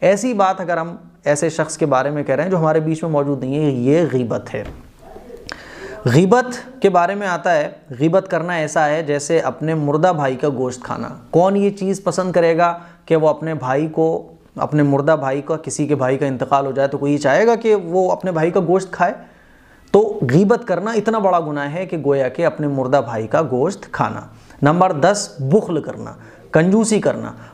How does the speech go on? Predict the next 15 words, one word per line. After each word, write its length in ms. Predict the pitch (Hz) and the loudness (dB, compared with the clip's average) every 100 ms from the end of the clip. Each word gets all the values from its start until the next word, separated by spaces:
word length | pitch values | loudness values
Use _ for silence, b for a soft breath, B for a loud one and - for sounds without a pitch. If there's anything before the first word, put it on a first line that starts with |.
| B | B
بخیل 380 | 135 151 226 214 | 2 4 4 4
آدمی، 320 | 185 170 147 | 2 2 0
حدیث 220 | 127 170 | 2 2
شریف 240 | 180 180 175 | 2 0 2
میں 100 | 160 | 0
آتا 180 | 151 | 2
ہے 60 | 190 | 0
کہ 100 | 185 | 2
بخیل 400 | 147 147 208 220 | 2 0 0 2
آدمی 340 | 180 170 202 | 2 0 -2
جنت 420 | 185 175 180 214 220 | -4 -2 -2 -4 -2
میں 80 | |
داخل 320 | 202 196 190 214 | 2 2 0 -4
نہ 100 | 190 | -4
ہوگا۔ 320 | 127 - | -6 -10